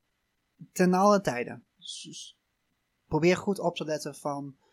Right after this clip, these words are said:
ehm, in je omgeving, van met wie je k-, daarover kan praten, wie je daarmee vertrouwt. En, ehm, praat met die mensen erover. Eh, zoals bijvoorbeeld Jenne is iemand die ik heel erg vertrouw.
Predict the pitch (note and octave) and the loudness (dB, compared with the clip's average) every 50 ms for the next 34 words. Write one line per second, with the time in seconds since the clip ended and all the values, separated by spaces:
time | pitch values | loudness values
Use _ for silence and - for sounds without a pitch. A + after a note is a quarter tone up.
0 | _ _ _ _ _ _ - D3+ C#3 C#3 C#3 C#3 C#3 C3+ C#3 C#3 C#3 C#3 - - | _ _ _ _ _ _ -10 -8 -8 -8 -8 -10 -12 -14 -16 -16 -16 -18 -18 -20
1 | _ _ _ _ _ - - - _ _ - D#3 D#3+ D#3 D3+ D3+ - - D3 D3 | _ _ _ _ _ -20 -20 -20 _ _ -6 -4 -2 -2 -2 -2 0 0 0 0
2 | C#3+ - D3 C#3+ C#3+ C#3+ C3+ - - C#3 C3+ C3+ C3+ C3 B2+ C3+ C#3 C3 D#3 D#3+ | 0 0 -2 -2 -2 -4 -8 -8 -6 -4 -4 -2 -2 -2 -2 -4 -2 0 2 4
3 | F3 F3 E3+ D#3+ - D#3 C#3+ C#3+ C#3+ C3 - C#3+ C#3 - - - C3 A#2+ - C3 | 4 4 2 0 -2 -4 -2 -2 -2 -2 0 -2 -4 -4 -6 -8 -8 -8 -4 -2
4 | C#3 C#3+ D3 C#3+ - D3+ C#3 B2+ C3+ C#3+ E3 E3 D3+ D3+ C#3+ C#3+ C#3 C3 - B2+ | -2 0 0 -2 -2 -4 -6 -4 -2 -2 -2 0 0 0 -2 -2 -4 -6 -10 -10
5 | - A2 A#2 A#2 A#2+ B2 - - - - - C#3+ C3 B2+ B2 B2 B2 - - C3 | -10 -6 -4 -4 -4 -4 -6 -10 -14 -14 -10 -8 -6 -4 -4 -4 -6 -6 -6 -6
6 | B2+ A#2+ A#2+ B2 - _ _ _ _ _ _ - D3 D#3 E3+ E3 - - D3+ C#3+ | -6 -6 -6 -8 -10 _ _ _ _ _ _ 0 2 2 2 2 0 -4 -6 -6
7 | C3 - E3 F#3 F#3 E3+ D#3 C3+ - - A#2 A2+ - - - - - - - - | -4 0 2 2 2 2 0 -4 -6 -8 -10 -10 -10 -10 -12 -14 -16 -20 -20 -20
8 | _ _ _ _ _ _ _ _ _ - C3+ C3+ B2+ - - C#3+ C3+ B2+ - - | _ _ _ _ _ _ _ _ _ -8 -8 -6 -4 -2 0 0 0 -2 -4 -8
9 | C3+ - C#3+ B2+ B2+ C3 - _ _ _ _ _ _ _ _ _ - C#3+ D#3+ F3 | -6 -4 -4 -4 -4 -8 -10 _ _ _ _ _ _ _ _ _ 0 4 4 6
10 | E3 C#3+ C#3+ - - C#3+ C3 - C3+ C3+ C3 B2+ C3 - C#3 D3 C#3+ - - B2+ | 6 4 0 -2 -4 -6 -8 -8 -8 -6 -6 -6 -6 -6 -6 -6 -6 -6 -8 -8
11 | A#2 A2 A2+ - - - - A2+ A2+ A#2 A#2 - | -8 -8 -10 -14 -16 -12 -10 -8 -6 -6 -8 -10